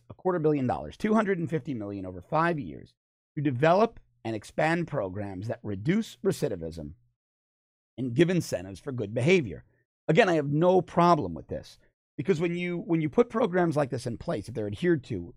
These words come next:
everybody's safer. The inmate population is safer. The Wall Street guy who's screwed up, who's not a hardcore criminal, he's got less chance of being, you know, shanked in the shower and, and, and murdered in prison. The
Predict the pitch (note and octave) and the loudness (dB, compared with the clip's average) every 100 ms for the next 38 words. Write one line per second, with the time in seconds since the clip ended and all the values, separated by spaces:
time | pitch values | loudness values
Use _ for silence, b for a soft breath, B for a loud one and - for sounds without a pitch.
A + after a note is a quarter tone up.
0 | - F3+ F#3+ - - G#2+ G2 F#2 B2+ A3 | 2 2 2 -4 -4 -8 -8 -4 0 2
1 | G3 D#3 D3 B2 A2 G#2 F#2+ F2+ - E2+ | 2 0 -2 -2 -6 -8 -8 -10 -8 -8
2 | E2 E2+ E2 _ _ _ _ _ _ _ | -6 -8 -10 _ _ _ _ _ _ _
3 | _ _ _ G#2 C3 F3+ F3+ - B2+ - | _ _ _ -6 6 6 6 0 -6 -2
4 | G#2+ G#2+ G2+ b b b G#2+ - - - | -2 -2 -6 b b b -10 -10 -12 -2
5 | F#3 G#3+ F3 - - - - A#2 A2 B2 | 2 6 6 4 -12 -20 -12 -10 -6 -2
6 | C#3 C3+ G#2 A#2 B2+ B2 E3 B2 A#2+ G2+ | 0 0 0 0 0 -4 -8 -4 -4 -4
7 | G2 G2+ b b b - D#3+ F3+ C#3+ - | -6 -8 b b b -2 0 0 -4 -10
8 | _ - D3 B2+ C3 B2 - B2 A2+ A2+ | _ -2 -2 0 -4 -4 -6 -4 -4 -6
9 | G#2+ G#2 A#2 A2+ A#2 G2 D#2+ - B2 D3+ | -8 -6 -8 -6 -6 -6 -8 -4 -2 -2
10 | B2+ E3+ G#2+ - F2 E2 D#2+ G#2+ _ _ | -4 -6 -6 -6 -6 -6 -8 -10 _ _
11 | _ _ _ G2+ G#2 G2+ G2+ C3+ C3+ D#3 | _ _ _ -8 -8 -8 -6 -6 -2 -2
12 | C#3 G2+ G2+ C3 A#2+ - F2+ F2 A2+ B2 | -2 -4 -4 -4 -6 -4 -6 -6 -10 -10
13 | b b _ B2+ D#3 D3+ D3+ | b b _ 2 4 4 0